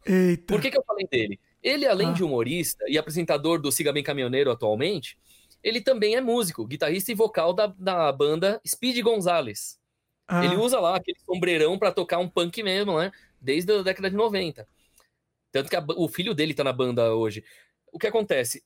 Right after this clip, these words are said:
Speaker 2: Ele chegou a fazer parte, eu não lembro, acho que não foi do Ira, foi da outra banda da época,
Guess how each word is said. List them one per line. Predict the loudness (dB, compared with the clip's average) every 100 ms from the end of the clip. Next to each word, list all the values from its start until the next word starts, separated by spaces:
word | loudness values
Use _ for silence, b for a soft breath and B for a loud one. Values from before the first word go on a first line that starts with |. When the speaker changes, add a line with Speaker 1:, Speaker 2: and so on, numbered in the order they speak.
| -4
Speaker 2:
Ele | -2 0 -2 -6
chegou | -4 -2 2 2
a |
fazer | 2 -2 -2
parte, | -2 -2 -4 -10 -8 -8
eu | -4
não | -2 -2
lembro, | -2 -6
acho | -6
que | -6
não | -2
foi | -2
do | 0 0
Ira, | 0 0
foi | 0 0
da |
outra | 0 0 -2
banda | 0 -2 -2 -8 _ _ _ _ _ -4
da | 0 2
época, | 2 0 _ -6